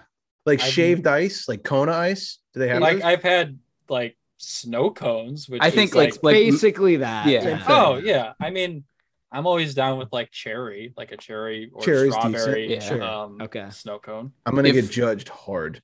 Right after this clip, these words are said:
Speaker 3: if the grape one isn't too much like children's Benadryl, then I, <laughs> like, <laughs> will enjoy it. But if it tastes like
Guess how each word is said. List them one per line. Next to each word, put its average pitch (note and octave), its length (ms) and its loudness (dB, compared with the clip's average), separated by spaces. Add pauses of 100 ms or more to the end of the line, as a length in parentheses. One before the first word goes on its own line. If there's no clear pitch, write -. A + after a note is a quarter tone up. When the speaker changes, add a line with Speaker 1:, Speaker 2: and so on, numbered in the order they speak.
(160)
Speaker 3:
if C#3+ 160 0
the E3 120 4
grape C3 360 2
one E3+ 260 6
isn't C3 460 0 (180)
too C3 200 0
much A#2+ 340 -2
like A2+ 260 -8 (360)
children's A#2+ 460 2
Benadryl, B2 720 0
then B2 300 -2
I, A#2 260 -4
<laughs> - 80 -8
like, C3+ 280 0
<laughs> E3 400 -2
will E3+ 160 8
enjoy C3 460 4
it. C#3 160 0
But B2+ 140 -2
if A#2+ 160 -6
it A#2+ 180 -10
tastes A#2+ 320 -6
like A#2 160 -4